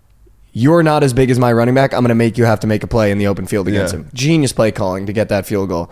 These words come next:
Speaker 2: Genius.
Speaker 1: Um, Doug Peterson, what a goat. Brian Daboll.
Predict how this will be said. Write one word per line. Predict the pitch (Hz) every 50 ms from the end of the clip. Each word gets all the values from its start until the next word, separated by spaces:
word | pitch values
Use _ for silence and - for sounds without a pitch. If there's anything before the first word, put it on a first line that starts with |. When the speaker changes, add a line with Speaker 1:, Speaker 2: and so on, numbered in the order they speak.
| - - -
Speaker 2:
Genius. | - 110 104 95 90
Speaker 1:
Um, | 85 117 113 107 104 98 92 85 - - _ _ _ - - _ -
Doug | - 127 135 123
Peterson, | 113 127 123 120 113 - 123 110 107
what | 107 113 110
a |
goat. | 104 107 107 107 104 107 - - - - - _ _ _
Brian | - 113 117 127 139 165 185 202 196 170
Daboll. | 131 123 120 127 135 107 92 - -